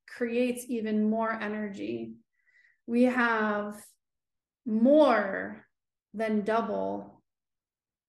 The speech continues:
We have three times, ten times, and so on, the amount of energy from which we started from.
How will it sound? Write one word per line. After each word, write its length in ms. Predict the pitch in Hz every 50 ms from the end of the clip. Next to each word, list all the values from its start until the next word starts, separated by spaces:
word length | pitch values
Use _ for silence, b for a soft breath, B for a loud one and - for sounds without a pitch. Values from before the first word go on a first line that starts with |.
| _ -
We 120 | 233 226
have 240 | 220 220 208 214 -
three 360 | - 226 226 247 254 254 254
times, 880 | 240 240 226 214 214 208 202 208 208 208 208 208 208 - - - - - _ _ _ _ _ _ _ _ _ _ _ _ _ _ _ _ _ _ _
ten 300 | - - 247 247 254 254
times, 840 | 240 - 208 208 208 208 208 208 208 208 214 214 214 - - - - _ _ _ _ _ -
and 200 | 220 214 214 214
so 240 | - - 220 214
on, 540 | 214 214 208 208 208 208 208 208 208 208 214 - _ _ _ _ _ _ _
the 100 | - 226
amount 360 | 226 220 220 226 233 240 240
of 100 | 233 214
energy 800 | 220 208 214 214 214 208 196 202 214 202 202 196 196 196 196 196 - _ _ _ _ _ _ _ _ -
from 220 | 220 214 214 208
which 260 | 208 208 202 - -
we 80 | 208 190
started 500 | 196 - - 196 - - - - - -
from. 480 | - 214 - 107 113 117 - - -